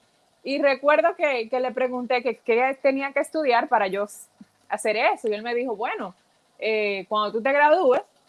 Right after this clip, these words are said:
tú vas a la universidad, tú estudias comunicación o tú estudias locución". Oye, me gradúo y voy al, a la uas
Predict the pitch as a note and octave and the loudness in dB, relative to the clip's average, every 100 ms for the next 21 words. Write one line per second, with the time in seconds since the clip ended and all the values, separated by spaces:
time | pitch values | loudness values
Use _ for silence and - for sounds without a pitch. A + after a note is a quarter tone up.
0 | _ _ - A3+ A#3+ B3+ B3+ B3+ D4 C4+ | _ _ 0 2 4 4 2 2 -2 2
1 | C4 D4 C4 A#3 A#3+ B3 A#3+ A#3 A#3 - | 2 2 -2 -2 -2 -4 -6 -2 -2 0
2 | C#4 C4+ G#3 F#3+ G#3 - A3+ A3 G#3+ G#3+ | -2 -2 -6 -4 -6 -4 -2 -2 -2 -6
3 | G#3 F#3+ - C#4+ A#3 F3 - _ _ _ | -6 -10 -2 0 0 -6 -14 _ _ _
4 | _ _ _ _ A#3 A#3 A3 A3+ A#3 A#3+ | _ _ _ _ 6 8 6 2 6 8
5 | A#3+ D4 F4+ C#4+ C4+ - _ _ _ - | 8 4 2 4 2 -2 _ _ _ -10
6 | C4 B3 C4+ D4 C#4+ C#4 B3 A#3+ C#4 A#3+ | 0 2 4 4 4 2 2 2 4 4
7 | B3+ - - | 2 -4 -20